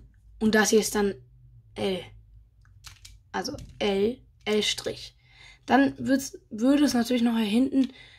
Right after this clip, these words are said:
D und D Strich geben, aber das brauchen wir für den Pyramix mit dieser Lösungsart nicht. Ich werde den jetzt erstmal verdrehen und dann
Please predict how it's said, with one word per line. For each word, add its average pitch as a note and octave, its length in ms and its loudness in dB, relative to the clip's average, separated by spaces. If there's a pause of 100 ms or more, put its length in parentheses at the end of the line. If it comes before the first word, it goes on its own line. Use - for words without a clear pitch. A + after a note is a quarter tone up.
(380)
D B3 680 4 (460)
und A3 200 -4
D A#3+ 180 4
Strich - 420 -2
geben, A3 360 2
aber G3 300 -2 (540)
das - 180 2
brauchen G#3 460 4
wir G3+ 260 4 (640)
für - 160 -8
den G3 140 -4
Pyramix F#3+ 840 -4 (540)
mit G3 160 -6
dieser G3 260 0
Lösungsart F#3+ 680 -2 (140)
nicht. F#3+ 560 -2 (640)
Ich - 80 -10
werde C#4+ 120 2
den E4+ 100 8
jetzt D#4 160 0
erstmal D#4 240 0
verdrehen C4+ 680 2 (280)
und A#3+ 120 -4
dann C4+ 380 0